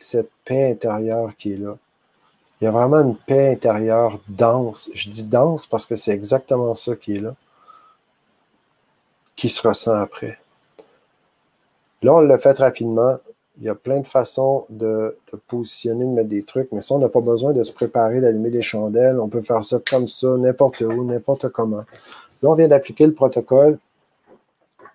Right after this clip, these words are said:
J'avale ma salive, j'ouvre mon cœur, je remplis l'espace. Et quand j'ai rempli ma pièce, je peux remplir aussi le reste de l'espace, la Terre au complet, jusque dans l'univers.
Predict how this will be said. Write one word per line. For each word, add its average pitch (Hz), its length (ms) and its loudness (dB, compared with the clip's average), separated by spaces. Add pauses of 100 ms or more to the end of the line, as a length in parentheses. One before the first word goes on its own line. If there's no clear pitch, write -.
(380)
J'avale 117 360 0
ma 120 100 -2
salive, 127 500 -4 (480)
j'ouvre 113 280 -4
mon 110 160 2
cœur, 123 400 0
je 110 80 -16
remplis 107 280 -6
l'espace. 110 600 -4 (280)
Et 113 120 0
quand 147 180 2
j'ai 151 140 4
rempli 135 340 2
ma 113 140 4
pièce, 139 500 2 (240)
je - 160 -12
peux 123 100 0
remplir 120 480 0
aussi 120 320 -4
le 123 140 -2
reste 131 380 0
de - 20 4
l'espace, 127 800 2
la 117 180 -2
Terre 127 540 -4
au 120 80 -4
complet, 120 560 -8
jusque 120 260 -10
dans 110 200 -4
l'univers. 117 600 0